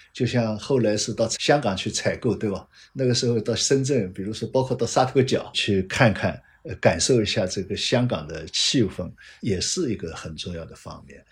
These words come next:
那么也包括就是建筑，就当时深圳速度，它那些新的这些大楼的起来，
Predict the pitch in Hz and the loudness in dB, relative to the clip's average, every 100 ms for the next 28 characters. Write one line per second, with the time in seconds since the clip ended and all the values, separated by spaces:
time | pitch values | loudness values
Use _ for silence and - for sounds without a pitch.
0 | - - 127 120 117 82 - 120 127 - | -20 -2 2 4 2 0 0 0 0 -2
1 | - - - - 151 - - - _ _ | -4 -8 -8 2 2 2 -4 -12 _ _
2 | - _ _ _ 110 101 131 127 - 101 | -20 _ _ _ -4 4 6 6 4 2
3 | - 120 120 107 - 113 - 82 - _ | 4 2 2 0 -2 -4 -4 -8 -10 _
4 | _ - - 101 104 98 101 - - 127 | _ -8 -2 0 0 -2 -2 -2 2 2
5 | 131 120 - 95 98 - 127 85 85 92 | 2 0 -2 -6 -6 -6 -4 -4 -4 -6
6 | 95 - - 67 69 73 | -6 -6 -8 -10 -12 -14